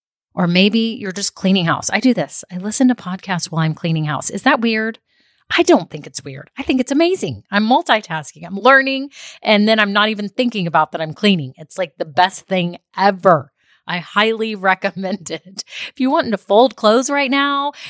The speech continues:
if you need to sweep, if you <laughs> need to, maybe you're doing your makeup. I have people tell me th-, when they're doing their makeup in the mornings for work, they're listening to this podcast. How awesome is that?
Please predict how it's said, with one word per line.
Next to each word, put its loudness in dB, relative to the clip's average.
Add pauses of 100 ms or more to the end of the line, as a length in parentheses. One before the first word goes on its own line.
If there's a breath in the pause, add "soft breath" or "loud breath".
if -10
you -4
need 0
to 0
sweep, 0
if -2
you -4
<laughs> -
need -10 (100)
to, -14 (840 loud breath)
maybe 8
you're 4
doing 2
your 2
makeup. 2
I 2
have -2
people 0
tell 2
me 0
th-, -10
when -2
they're 4
doing 0
their 2
makeup 0
in 0
the 2
mornings -2
for -2
work, 2
they're 0
listening -4
to -12
this -10
podcast. -4
How 4
awesome 0
is -4
that? 4